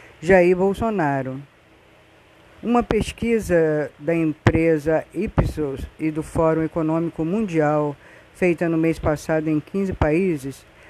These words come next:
revelou que os brasileiros são os mais ávidos pela vacinação, como mostrou reportagem do Jornal Nacional. Segundo o levantamento, no Brasil, oitenta e nove por cento se disseram dispostos a vacinar-se,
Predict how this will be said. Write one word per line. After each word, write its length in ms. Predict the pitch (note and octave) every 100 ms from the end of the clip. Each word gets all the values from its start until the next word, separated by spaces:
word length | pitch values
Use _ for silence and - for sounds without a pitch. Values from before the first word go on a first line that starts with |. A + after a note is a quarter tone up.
| - -
revelou 380 | G3+ G3+ G3+ G#3
que 100 | A3
os 60 |
brasileiros 920 | E3+ F#3+ F3 D#3+ D3+ E3+ F3+ D#3+ D3
são 320 | - - F#3 F#3+
os 140 | E3
mais 400 | E3 F#3+ G3+ D#3
ávidos 560 | D#3 E3+ D3+ C#3 C#3+ -
pela 260 | - D3+
vacinação, 880 | D3 D3+ - E3 D3 - D#3+ E3+ E3+ - - - - -
como 280 | F#3 F#3 F#3+
mostrou 400 | F#3+ - F3 F3+
reportagem 680 | F3+ F3 D#3+ - E3+ E3+
do 140 | E3 E3
Jornal 400 | E3+ E3 D#3+ D#3+
Nacional. 720 | E3 - G3+ F#3 C3 B2+ B2 B2 - - - - - - - - -
Segundo 320 | A#3+ A#3 C4
o 60 |
levantamento, 800 | A3 F#3+ G3 F3 D#3 F3 F3+ D3
no 100 | E3
Brasil, 500 | D#3+ E3+ D3+ C3+ G3
oitenta 460 | E3 E3 - A#3 A3+
e 60 | F#3
nove 240 | F3 E3+
por 260 | D3+ D3+ -
cento 300 | F#3 F3 -
se 120 | F3+
disseram 500 | D#3+ - F3 F3 F3+
dispostos 920 | E3 G#3 - - D#3+ E3 F3 - F#3
a 160 | - D#3
vacinar-se, 920 | D#3+ D#3+ F3 D3+ D3 D#3+ E3+ - F#3+